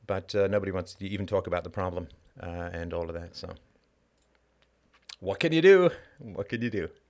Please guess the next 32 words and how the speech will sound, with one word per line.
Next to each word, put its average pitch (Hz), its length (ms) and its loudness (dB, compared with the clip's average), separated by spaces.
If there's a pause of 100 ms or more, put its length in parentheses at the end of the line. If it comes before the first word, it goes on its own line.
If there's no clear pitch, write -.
Uh, - 40 -6
uh, 85 440 0
you 98 80 -4
can 107 160 -2
lead 156 140 2
a 143 60 4
horse 160 180 2
to 139 80 -6
water, 95 320 -2
right? 90 100 -16 (120)
<laughs> - 100 -20
Can't - 180 -10
make 85 160 -12
it - 60 -10
drink. - 160 -16 (920)
All 143 220 6
right, - 560 4 (100)
let's 107 240 -10
see 117 160 -6
here. 95 460 2 (1080)
New 123 100 -2
C 147 180 -2
D 135 60 0
C 127 160 -4
guidelines 107 540 2
excu-, 110 420 -4
exclude 120 400 -4
covid 104 260 2
cases 107 360 -2
for 90 80 -14
vaccinated 95 440 -4
people. 101 280 -14